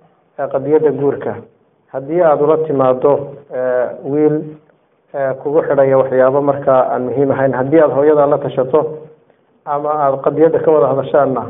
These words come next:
waxay ku odhanaysaa, "Caqligii Norwejiga ama gabadh Norwejiyada noqotay ama wiil Norwejiya," marka waxa weeye, waa isku caqliba ma ahayn, isku fikirna ma ahayn. Qadiyadda toddobaad,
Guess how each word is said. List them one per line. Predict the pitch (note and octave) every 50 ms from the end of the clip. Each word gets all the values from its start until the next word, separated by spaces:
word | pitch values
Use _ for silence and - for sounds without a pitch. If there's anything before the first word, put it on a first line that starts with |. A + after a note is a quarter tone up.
| - - _ _ _ _ _ _ _ - - -
waxay | C3+ - D3+
ku | D3+ D#3 D#3+
odhanaysaa, | D3 D#3 E3 D3+ B2+ B2 - - C#3 C3+ C3 B2+ A#2 - - - - _ _ _ _ _ -
"Caqligii | D3+ D#3+ D3+ D#3 D3+ D3+ C#3+ C#3 D3 C#3+
Norwejiga | C#3+ C#3+ C#3 C#3 C#3 D3 C#3+ B2+ B2+ C3 B2 A#2 A2 - - -
ama | - C#3 C#3 C#3
gabadh | A#2+ C#3 D3+ D#3+ D#3 D#3
Norwejiyada | D3 C#3+ C#3 C3+ B2+ C3 C#3+ D3+ D3+ D#3 C#3+
noqotay | C3+ C3+ C3+ C3 C#3 C3 C3+ - E3+ D3+
ama | C#3 C#3 C#3
wiil | D3 D#3 D3+ D3+
Norwejiya," | D3+ C#3 C3+ C3+ D3 D3+ D3 C#3+ C#3+ C#3+ D3 C#3+ C#3+ C#3+ - - _ _ - - - -
marka | D3+ D#3+ D#3 D#3 D3
waxa | C#3 A#2 C3+
weeye, | D3+ D3+ C#3+ C#3+ C3+ C3 C3 C3 C3 B2 - - - - - _ _ _ _ -
waa | - C#3
isku | B2+ - -
caqliba | D3 D3 D#3+ C#3+ C#3+ C#3+ C#3 C#3
ma | C#3 C#3 C#3
ahayn, | C3+ B2+ B2+ C3
isku | B2+ - - -
fikirna | - D3+ - - B2 A#2+ A#2+
ma | A#2 A#2 A#2
ahayn. | A2+ A2 G#2+ G#2 - _ _ _ _ _ _ _ _ _ _ -
Qadiyadda | C#3+ C#3 C#3+ D#3+ E3+ D#3+ D#3
toddobaad, | D#3 D3+ C3+ B2+ C#3+ C#3 C#3+ C#3+ D3 D3+ D3+